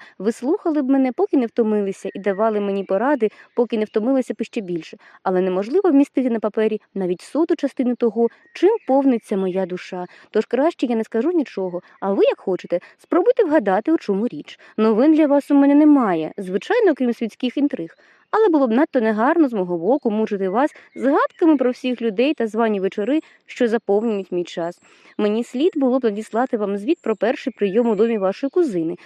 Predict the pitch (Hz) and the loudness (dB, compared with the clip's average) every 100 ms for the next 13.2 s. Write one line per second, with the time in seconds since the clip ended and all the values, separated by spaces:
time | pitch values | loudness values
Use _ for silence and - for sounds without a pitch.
0 | - - 202 262 370 427 480 508 233 - | -10 -4 -4 0 2 2 2 0 -2 -6
1 | 208 175 175 196 349 415 294 - 247 233 | -10 -6 -4 0 0 0 -4 -4 -4 0
2 | 247 294 277 165 160 160 - - - 214 | 2 4 4 0 -2 -4 -10 -20 -6 0
3 | 277 262 226 185 196 214 214 202 170 247 | 0 2 0 0 0 0 -2 -8 -6 -2
4 | 311 - _ - 196 - 220 208 202 247 | -4 -4 _ -8 -4 -2 0 0 -2 -2
5 | 262 269 165 170 - 196 202 269 466 240 | -2 0 -2 -4 -10 -6 -4 -2 -4 -4
6 | 208 - 180 175 - - 208 - 233 302 | -4 -2 -2 -2 -8 -10 -8 -4 0 0
7 | 359 - 226 285 294 233 - 277 339 285 | 0 -2 -2 0 0 -2 -2 -4 -2 -4
8 | 208 190 202 - 294 - 175 208 - - | -4 -6 -6 -4 -4 -6 -6 -2 -2 0
9 | 269 269 196 185 190 175 160 160 175 _ | -2 -2 -6 -6 -6 -6 -6 -10 -14 _
10 | _ _ _ - - 403 539 440 226 220 | _ _ _ -20 0 2 4 2 2 0
11 | 202 214 370 247 180 180 294 320 294 294 | 0 0 0 0 0 0 0 0 0 -2
12 | 302 269 214 208 170 170 208 202 175 160 | -2 -4 -2 -2 0 0 -2 -6 -4 -6
13 | 160 | -6